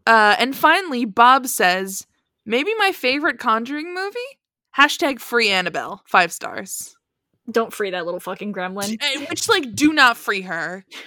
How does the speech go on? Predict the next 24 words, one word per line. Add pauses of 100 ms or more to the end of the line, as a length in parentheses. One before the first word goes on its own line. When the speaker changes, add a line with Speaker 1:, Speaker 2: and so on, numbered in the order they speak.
(140)
Speaker 2:
<laughs>
Keep
that
bitch
locked
away. (640)
Speaker 1:
Listen, (100)
I
am
a
prison
abolitionist,
except
when
it
comes
to
Annabelle.
Keep
her
the,
locked
the
fuck